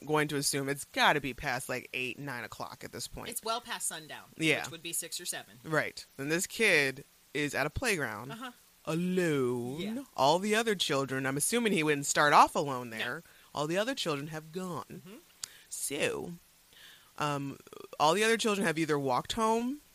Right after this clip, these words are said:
Speaker 1: in pairs or their parents have come to pick him, pick them up. And none of them were questioning,
Speaker 2: <laughs> Why
Speaker 1: like,
Speaker 2: he's by himself?
Speaker 1: yeah,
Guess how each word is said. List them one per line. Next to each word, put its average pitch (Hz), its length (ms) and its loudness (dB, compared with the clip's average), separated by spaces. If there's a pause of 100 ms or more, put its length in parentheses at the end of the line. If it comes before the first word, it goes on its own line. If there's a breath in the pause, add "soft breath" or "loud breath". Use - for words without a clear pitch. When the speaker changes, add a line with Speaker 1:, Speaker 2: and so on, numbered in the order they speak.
(160)
Speaker 1:
in 220 160 -4
pairs 233 540 0
or 165 500 2
their 170 220 2
parents 190 300 -2
have 170 100 -6
come 175 200 -4
to 160 60 -8
pick - 260 -4
him, 151 220 -8 (140)
pick 170 200 -4
them 147 160 -2
up. 127 260 -4 (220 soft breath)
And 135 260 -4
none 143 140 2
of 165 120 -2
them 175 300 2
were 147 100 -2
questioning, 208 920 0
Speaker 2:
<laughs> - 60 -20
Why 165 140 -4
Speaker 1:
like, 175 140 2
Speaker 2:
he's 226 100 -12
by 233 160 -4
himself? 233 400 -6
Speaker 1:
yeah, 240 300 8